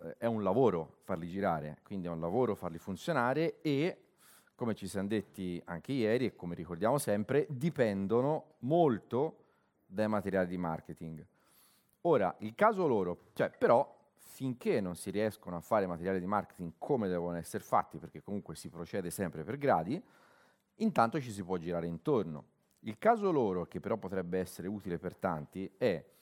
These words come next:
dice, "Noi vendiamo questo prodotto, che sono queste ciabattine da sposa, che se io lo guardo oggettivamente e non lo spiego, il loro è un prodotto che costa un po' di più della media, e quindi la sposa, quando va in giro a cercare tutte le varie ciabattine,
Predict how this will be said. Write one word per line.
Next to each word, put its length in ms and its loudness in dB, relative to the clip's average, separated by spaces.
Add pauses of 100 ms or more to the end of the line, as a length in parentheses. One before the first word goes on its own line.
(340)
dice, 220 -6
"Noi 100 2
vendiamo 520 2
questo 300 -2
prodotto, 720 -4
che 100 -12
sono 480 -4 (100)
queste 640 -8
ciabattine 480 -4
da 120 -2
sposa, 540 -6 (500)
che 200 0
se 320 0
io 180 2
lo 140 4
guardo 460 4
oggettivamente 880 -4
e 120 -2
non 300 0
lo 100 4
spiego, 680 -4
il 100 -8
loro 180 2
è 20 2
un 80 -2
prodotto 360 -6
che 60 -12
costa 320 -6
un 80 -4
po' 120 -4
di 100 -8
più 100 -8
della 200 0
media, 420 0 (580)
e 80 -6
quindi 200 0
la 100 4
sposa, 520 0 (120)
quando 320 0
va 100 2
in 140 0
giro 400 -4
a 100 -12
cercare 640 2
tutte 220 -10
le 60 0
varie 180 2
ciabattine, 680 -4